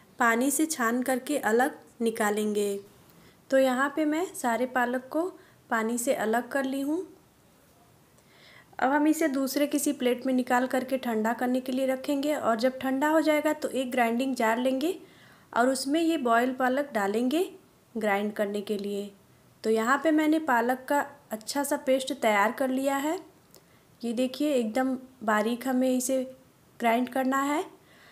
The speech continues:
अब हम एक बाउल लेंगे और उसमें तीन चौथाई पालक निकाल लेंगे और बाकी एक चौथाई पालक जो बचा है उसे इसी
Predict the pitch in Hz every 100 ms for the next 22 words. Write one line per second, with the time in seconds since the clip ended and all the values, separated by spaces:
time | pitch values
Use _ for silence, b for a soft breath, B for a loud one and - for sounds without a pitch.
0 | B - 262 320 349 285 226 226 269 277
1 | 285 302 285 269 262 277 381 - B B
2 | B - 285 302 320 302 294 285 285 359
3 | - - - 262 269 339 - - _ _
4 | _ _ - 233 220 220 226 254 262 311
5 | 330 - - 240 233 247 247 302 - 240
6 | 262 311 294 285 294 294 294 262 - -
7 | 269 277 254 277 269 269 285 302 262 262
8 | 294 254 247